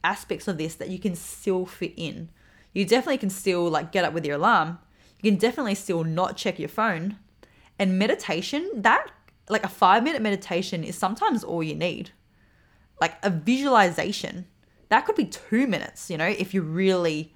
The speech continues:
unable to, um, sit down for longer. So really, there's almost no excuse, 'cause two minutes, like,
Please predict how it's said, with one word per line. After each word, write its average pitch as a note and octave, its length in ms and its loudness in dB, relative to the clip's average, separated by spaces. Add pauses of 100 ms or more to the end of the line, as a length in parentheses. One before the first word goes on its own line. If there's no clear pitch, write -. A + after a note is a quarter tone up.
(160)
unable E3 460 -2
to, E3 460 0 (360)
um, D#3+ 360 -2
sit - 260 -12
down E3 220 0
for E3+ 100 -6
longer. F3 540 -4 (580)
So G3 640 4 (500)
really, C#4+ 400 4
there's B3 160 4
almost C4 280 4
no C4 160 2
excuse, A3 460 -4
'cause F#3 180 0
two B3 260 -2
minutes, A#3 420 0
like, E3+ 240 4